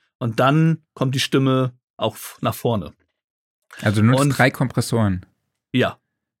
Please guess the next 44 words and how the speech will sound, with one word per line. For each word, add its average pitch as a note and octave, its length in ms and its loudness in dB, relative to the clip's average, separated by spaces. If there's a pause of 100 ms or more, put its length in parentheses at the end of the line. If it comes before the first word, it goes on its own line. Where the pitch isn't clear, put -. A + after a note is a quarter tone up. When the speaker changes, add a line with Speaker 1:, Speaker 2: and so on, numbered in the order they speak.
(260)
Speaker 2:
Ja? A#2 160 2
Speaker 1:
Drei B2 140 -2
Speaker 2:
Okay. C#3 120 -4
Speaker 1:
Kompressoren, A2+ 420 0
ja. B2+ 140 2
Also, C3+ 360 0
we-, C#3 220 0
also C#3 280 2
ob C#3+ 120 -2
es - 60 -4
jetzt C#3 120 0
immer C#3 120 2
der A#2+ 100 0
gleiche C#3 340 2
ist C3 100 0
oder A#2+ 100 0
ein A#2+ 80 -2
anderer, B2+ 460 2
da A2+ 140 -2
habe B2 100 -2
ich A2+ 80 -4
meine A2 220 4
Speaker 2:
Mhm. G#2+ 60 0
Speaker 1:
Wave-Kette, B2+ 640 0
was A#2 140 -4
ich - 80 -14
da A#2 100 -2
benutze. C3+ 520 0 (640)
Aber B2 200 0
grundsätzlich D3+ 520 0
drei C3+ 480 0 (320)
und C#3 320 -4
wenn C#3 160 2
es B2+ 160 -2
so A2+ 200 -2
harter E3 280 2
Rap B2 160 -2
ist, C#3+ 100 -4
sogar C#3 140 -2
noch C3+ 120 -2
einen B2 100 0
vierten, E3 320 -2
einen B2 120 0
Multiband-Kompressor, G#2 960 -4